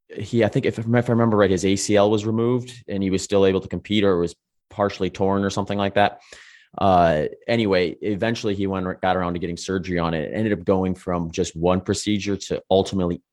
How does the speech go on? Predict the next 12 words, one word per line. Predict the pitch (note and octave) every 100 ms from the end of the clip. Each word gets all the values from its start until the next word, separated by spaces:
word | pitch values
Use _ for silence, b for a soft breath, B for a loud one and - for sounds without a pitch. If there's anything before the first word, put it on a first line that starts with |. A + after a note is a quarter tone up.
| -
eight | G2+ E2+ - -
that | G2 -
ended | F2+ F#2 F2+
in | F2+
a |
total | E2+ - G2 F#2
knee | F2 F2
replacement | E2+ E2+ E2 E2 - D#2+
on | D#2+
that | D#2+ C#2
eighth | D#2+ -
one. | D#2+ D2+